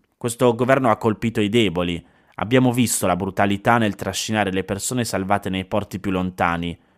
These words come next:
una logistica dell'orrore". Sul capitolo degli anarchici...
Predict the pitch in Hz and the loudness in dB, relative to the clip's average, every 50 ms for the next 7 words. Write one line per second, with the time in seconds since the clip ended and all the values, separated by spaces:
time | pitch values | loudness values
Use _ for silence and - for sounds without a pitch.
0 | _ _ - - 110 110 110 104 101 104 101 101 - 123 135 127 - - - 113 | _ _ -8 -4 0 0 2 2 2 0 -2 -2 -4 -4 -2 -2 -4 -6 -6 -2
1 | - 113 98 104 98 95 95 92 87 85 85 82 85 82 87 85 85 - _ _ | -2 -2 0 0 0 0 -2 -2 -4 -4 -4 -4 -4 -4 -4 -6 -8 -10 _ _
2 | _ _ _ _ _ _ _ _ _ _ _ _ _ _ _ _ - - - - | _ _ _ _ _ _ _ _ _ _ _ _ _ _ _ _ -20 -14 -8 -2
3 | 151 151 151 156 151 151 - _ - 165 - - 214 196 185 - 143 120 110 104 | 0 2 2 2 2 -2 -6 _ -10 -10 -6 -4 -6 -4 -2 0 0 0 0 0
4 | 120 123 127 131 131 143 151 165 151 147 - - 156 147 - - - 160 151 143 | -2 -2 -2 -2 -2 0 0 -2 -2 -4 -6 -10 -8 -6 -6 -4 -4 -4 -6 -8